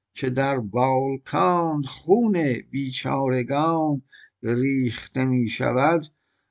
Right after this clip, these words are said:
و ناله و فغان یتیمان به عنان آسمان می‌رسد و آه و انین مادران آتش سوزان به قلوب انسان می‌زند،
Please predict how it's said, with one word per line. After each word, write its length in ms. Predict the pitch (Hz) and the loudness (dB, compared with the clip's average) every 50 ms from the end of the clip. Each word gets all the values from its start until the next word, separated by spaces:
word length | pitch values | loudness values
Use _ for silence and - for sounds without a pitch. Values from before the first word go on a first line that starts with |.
| _ _ - | _ _ -8
و 180 | 87 117 123 131 | -2 -2 0 2
ناله 920 | 127 123 131 127 127 127 131 135 127 123 135 147 175 185 180 170 151 - - - | 2 2 2 2 4 4 4 2 2 2 4 4 6 6 6 4 2 0 -2 -4
و 140 | 131 135 127 | -4 -4 -4
فغان 720 | - - 135 135 135 131 127 135 151 185 190 185 175 165 | -4 -4 -2 -2 -2 -2 0 0 2 2 2 2 0 0
یتیمان 1300 | 151 143 135 135 131 127 127 - - 139 135 131 127 127 143 156 170 180 175 170 160 156 143 127 117 104 | 0 0 0 0 -2 -2 -6 -8 -8 -6 -4 -2 -2 0 2 2 2 2 2 0 0 -2 -4 -6 -6 -4
به 180 | 120 135 - - | -2 -2 -2 -2
عنان 580 | - 123 135 135 143 151 180 196 196 185 165 151 | -2 -2 -2 0 0 2 2 4 2 2 0 -2
آسمان 880 | 143 90 120 131 135 131 123 120 123 113 - - - 127 120 117 117 113 | -4 -4 -4 -4 -2 -2 -4 -6 -8 -12 -14 -12 -8 -4 -4 -4 -4 -4
می‌رسد 840 | 113 117 123 123 110 113 113 107 - - - 160 170 170 151 - - _ _ _ _ _ _ _ _ _ _ _ _ _ _ _ - | -4 -2 -2 -2 -2 -4 -6 -8 -6 -4 -2 -2 0 0 -2 -4 -8 _ _ _ _ _ _ _ _ _ _ _ _ _ _ _ -8
و 240 | 104 120 139 - - _ - | -4 -2 -2 -2 -4 _ 0
آه 560 | 127 147 160 175 180 175 175 165 156 135 - - - _ _ _ _ _ - 117 | 2 4 4 4 4 4 4 4 2 0 -4 -10 -20 _ _ _ _ _ -8 -6
و 200 | 131 131 - - | -4 -4 -4 -2
انین 560 | 123 127 131 127 147 180 202 202 185 175 160 | -2 0 0 2 2 2 2 2 2 0 0
مادران 1120 | 147 135 135 131 131 131 131 123 127 131 131 135 143 160 175 180 180 170 165 156 143 127 - _ _ _ _ _ _ _ _ _ _ _ _ _ - | -2 -2 -2 -2 -2 -2 -2 -2 -2 -2 0 0 0 0 2 2 2 0 0 -2 -2 -4 -6 _ _ _ _ _ _ _ _ _ _ _ _ _ -2
آتش 640 | 139 143 135 131 120 - - 190 196 190 - - 147 131 123 - _ _ _ _ | 0 0 0 0 -2 -2 2 2 2 2 2 2 2 2 2 -2 _ _ _ _
سوزان 920 | - - - - - - 151 156 156 151 131 117 151 175 202 214 190 147 127 | -16 -12 -10 -8 0 4 6 6 6 6 6 4 4 4 4 4 4 2 2
به 120 | 131 127 | 0 0
قلوب 480 | - - 131 131 127 127 127 120 110 123 | 0 0 0 0 2 0 0 -2 -2 -2
انسان 640 | 127 95 123 123 120 117 - - 127 123 117 107 107 | -2 -2 -2 -4 -4 -4 -4 -2 -2 -2 -2 -2 -2
می‌زند، 720 | 113 127 131 127 107 113 123 123 123 135 156 165 165 | -2 -2 -2 -2 -2 -2 -2 -2 0 0 0 -2 -4